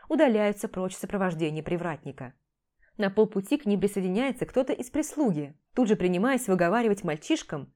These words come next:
что-то противным, жужжащим голосом, и взгляды, бросаемые на отца и дядю, становятся еще более тоскливыми. Илар смотрит на волка, ловит на его лице выражение сожаления – спохватывается, понимая, что у него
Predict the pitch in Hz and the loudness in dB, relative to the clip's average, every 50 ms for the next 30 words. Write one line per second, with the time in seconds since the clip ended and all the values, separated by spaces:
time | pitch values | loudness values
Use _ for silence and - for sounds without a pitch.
0 | _ _ - - - 247 240 196 - 208 196 190 - 214 254 247 196 160 147 135 | _ _ -4 2 2 2 2 2 0 0 0 0 0 0 0 2 0 0 -4 -6
1 | - - 185 196 226 208 214 214 202 - - 247 254 262 294 285 208 151 151 - | -8 -4 0 0 2 4 2 2 0 0 -2 -2 0 0 0 0 0 0 -2 -6
2 | - 143 131 135 _ _ _ _ _ - - - - 196 175 175 196 196 254 302 | -10 -12 -12 -14 _ _ _ _ _ -20 -10 -4 -2 0 2 2 2 2 2 2
3 | 247 220 175 175 175 180 - 214 196 180 175 175 165 175 180 190 185 - - 170 | 2 2 2 0 -2 -2 -4 -4 -2 -2 -2 -2 -4 -4 -4 -4 -4 -4 -4 -4
4 | 165 - - 156 147 165 220 285 233 247 254 262 - - - - - - - 320 | -4 -4 -6 -4 0 0 2 2 2 0 -2 -6 -10 -20 -20 -20 -6 0 2 2
5 | 269 247 247 233 247 247 - 277 240 262 254 - 285 233 190 180 175 170 165 170 | 4 4 4 4 2 2 2 2 2 2 0 0 -2 0 0 0 2 2 2 2
6 | 175 180 202 196 190 - - 208 208 180 143 147 143 139 135 - - _ _ _ | 2 2 0 -4 -4 -4 -4 -2 -2 -2 -2 -4 -10 -12 -16 -18 -20 _ _ _
7 | _ _ _ _ _ _ _ _ _ _ - - 170 170 196 226 202 - - 196 | _ _ _ _ _ _ _ _ _ _ -2 0 2 2 2 2 0 -2 -2 -2
8 | 190 190 185 170 160 165 156 151 147 190 247 254 254 - 139 131 - _ _ _ | -2 -2 -2 -6 -8 -6 -6 -4 -2 -2 -2 -4 -4 -10 -14 -16 -18 _ _ _
9 | _ - - _ _ - 175 196 240 277 285 277 247 247 226 214 196 185 180 185 | _ -20 -20 _ _ 0 4 6 6 6 4 4 4 4 4 4 2 0 0 0
10 | - 262 285 247 226 202 180 160 151 233 254 254 262 247 - 254 240 233 277 262 | 2 2 2 2 2 0 0 0 0 0 0 0 -2 -4 -4 -4 -4 -2 -2 0
11 | 214 180 160 156 156 156 151 156 _ _ _ _ _ _ _ _ _ - - - | 0 0 -2 -4 -8 -10 -12 -14 _ _ _ _ _ _ _ _ _ -10 -6 -4
12 | 196 180 - 185 202 262 254 208 175 160 156 156 - 160 - 170 170 175 185 202 | -4 -2 -2 -2 -4 -2 -2 -4 -4 -4 -4 -6 -8 -8 -6 -4 -4 -2 -2 -2
13 | 196 190 185 - - 165 170 165 170 196 262 254 | -2 -4 -6 -6 -6 -6 -6 -4 -2 -2 -4 -4